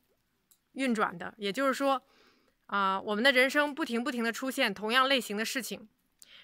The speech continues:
是人生在不停给我们机会，让我们重新地体验自己的错误的认知，再把我们的，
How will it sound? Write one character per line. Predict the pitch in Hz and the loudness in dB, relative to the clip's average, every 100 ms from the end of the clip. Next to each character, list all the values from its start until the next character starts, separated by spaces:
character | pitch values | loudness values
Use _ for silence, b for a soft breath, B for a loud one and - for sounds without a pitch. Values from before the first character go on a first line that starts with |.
| B | B
是 | - 262 | 0 2
人 | 226 254 | 2 2
生 | 294 285 | 0 2
在 | 254 | 2
不 | 269 | 0
停 | 247 233 | -4 0
给 | 226 | 0
我 | 240 | 0
们 | 185 185 | -2 -6
机 | 196 269 | -4 -4
会， | 269 226 - _ _ _ _ _ - | -2 -4 -4 _ _ _ _ _ 2
让 | 240 | 4
我 | 214 | 4
们 | 208 | 0
重 | 208 233 | -4 -4
新 | 247 294 | -2 0
地 | 247 | 0
体 | - 196 185 | -2 -6 0
验 | 214 - B B B - | 0 -2 B B B -10
自 | 240 | -8
己 | 202 | -6
的 | 185 185 | -8 -8
错 | - 226 | -6 -6
误 | 190 | -4
的 | 185 | -4
认 | 202 190 | -4 -4
知， | 208 214 - _ | -4 -6 -8 _
再 | 240 | 2
把 | 208 185 - | 6 4 4
我 | 196 | -4
们 | 196 | -2
的， | 220 226 | 2 2